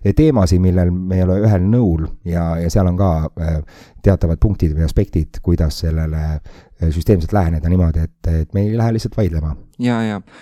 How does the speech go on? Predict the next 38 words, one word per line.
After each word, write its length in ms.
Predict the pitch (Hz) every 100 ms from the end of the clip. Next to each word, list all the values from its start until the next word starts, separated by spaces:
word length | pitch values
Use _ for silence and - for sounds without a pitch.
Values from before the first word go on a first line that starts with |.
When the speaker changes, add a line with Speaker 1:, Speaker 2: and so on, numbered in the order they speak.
| - - - _ - _ - _
Speaker 2:
No 140 | 131 139
ütleme, 360 | 123 107 120 -
ongi, 220 | 113 95
me 60 | 95
oleme 160 | 95
eri, 200 | 117 107 -
eri 160 | 110 110
meelt 240 | 131 -
mingil 260 | 92 87 90
asjal. 340 | 87 85 82 90
Vot 140 | 87
on 120 | 98
see 120 | 95 90
siis 160 | 85
mingi, 480 | 85 85 85 82 85 -
ma 80 | 71
ei 40 |
tea, 80 | 82
poliitika 720 | 104 104 113 98 92 - 85
või 400 | 85 87 87 85 _ _ _ _ _ _ -
usk 340 | 117 - -
või 80 | 90
mis 140 | 95
iganes 280 | 110 98 85
selline 260 | - 90 92
asi, 160 | 90
mille 260 | 85 85 80
puhul 260 | 92 90
võib 140 | 87 82
olla 120 | 90
väga 160 | 92 90
tugevad 360 | 92 87 82
veendumused. 580 | 127 110 - 80 - - _ _ _ _ _
Et, 180 | - - -
eh, 200 | 82 78 -
nüüd 160 | 87
ongi, 220 | 101 87
ku-, 140 | -